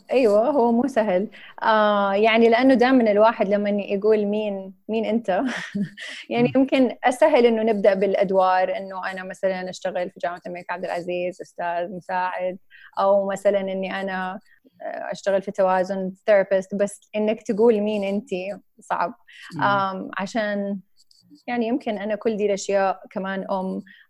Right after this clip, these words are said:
Speaker 1: آم،
Speaker 2: مم.
Speaker 1: عندي ثلاثة أطفال. آم، يعني أول شيء كمان إنسانة مرة بسيطة، أحب أتعلم. آم، درست ماجستير في أمريكا علاج أسري.
Speaker 2: ما شاء الله.
Speaker 1: آم، بعدين رجعت هنا على جدة،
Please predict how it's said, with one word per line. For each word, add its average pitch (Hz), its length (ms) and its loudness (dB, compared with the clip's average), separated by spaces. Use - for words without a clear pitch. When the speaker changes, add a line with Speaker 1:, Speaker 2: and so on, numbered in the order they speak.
Speaker 1:
آم، 180 320 -6
Speaker 2:
مم. 180 180 -10
Speaker 1:
عندي 185 200 -8
ثلاثة 190 300 -4
أطفال. 202 800 0
آم، 185 560 -8
يعني 254 340 -4
أول 240 240 -2
شيء 208 240 -2
كمان 196 220 -4
إنسانة 196 600 -6
مرة 202 180 2
بسيطة، 196 760 -2
أحب 185 260 -4
أتعلم. 175 600 -6
آم، 196 680 -8
درست 208 280 -4
ماجستير 196 380 -2
في 196 120 -12
أمريكا 190 380 -6
علاج 190 420 -4
أسري. 190 480 -6
Speaker 2:
ما 175 80 -14
شاء 156 160 -12
الله. 190 320 -10
Speaker 1:
آم، - 260 -14
بعدين 190 400 -6
رجعت 185 400 -6
هنا 185 160 -8
على 185 180 -6
جدة، 185 580 -6